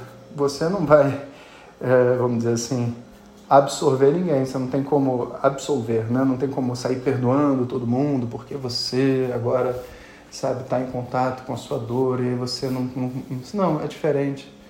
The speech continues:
Você não tem mais espaço, nem tempo, nem energia pra ficar julgando ninguém.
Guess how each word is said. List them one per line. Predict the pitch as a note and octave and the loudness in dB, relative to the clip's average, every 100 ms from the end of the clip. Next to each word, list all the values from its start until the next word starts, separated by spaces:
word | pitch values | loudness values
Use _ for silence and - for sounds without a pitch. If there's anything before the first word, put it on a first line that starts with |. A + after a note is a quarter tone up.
| - - - - | -20 -20 -20 -8
Você | D#3 D3 | -4 0
não | F3 F3+ | 0 0
tem | F3 G3 | -2 -2
mais | F#3 E3 E3 D#3+ - - - | 0 2 2 0 -6 -10 -12
espaço, | D#3+ - - D#3 E3 D#3+ - B2+ | -10 -10 0 2 4 0 -4 -6
nem | B2+ D3 | -2 0
tempo, | E3 - D3+ E3+ D#3 - A#2 - | -2 -2 0 0 -2 -4 -6 -4
nem | D#3+ F3+ G#3 | -2 0 0
energia | G3 D3+ B2 A#2+ F#3 G#3 C3+ - | 0 0 0 -2 -2 0 -2 -2
pra | - F3 | -2 -2
ficar | F3+ - G3 | -2 -2 0
julgando | E3+ G3 D#3 E3 A#3+ A#3+ | 0 -2 0 0 -2 -2
ninguém. | F#3 C#3 A2+ G#2 | -2 -2 -4 -6